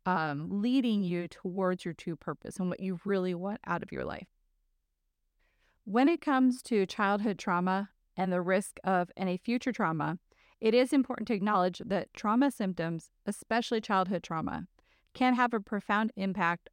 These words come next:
on our ability to recognize and interpret your soul signs.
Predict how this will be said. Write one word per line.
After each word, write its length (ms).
on 120
our 180
ability 460
to 180
recognize 800
and 120
interpret 640
your 180
soul 220
signs. 460